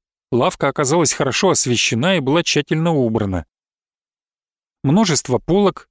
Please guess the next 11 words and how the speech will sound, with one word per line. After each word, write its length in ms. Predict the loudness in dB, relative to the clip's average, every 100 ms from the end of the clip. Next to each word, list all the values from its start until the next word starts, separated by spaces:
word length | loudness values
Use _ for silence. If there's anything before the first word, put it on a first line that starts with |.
| -8
стеллажей, 720 | -2 2 2 2 2 2 0 _ _ _
закрытых 540 | -2 0 0 0 -2 0
витрин, 520 | -2 -2 0 0 -2 _ _ _
в 80 | -4
которых 340 | 0 0 0
можно 300 | 0 0 0
было 180 | 0 2
разглядеть 500 | 2 0 0 -2 -2
клинки 380 | -2 -2 0 0
разных 380 | 2 0 -2
форм, 400 | -2 0 2 0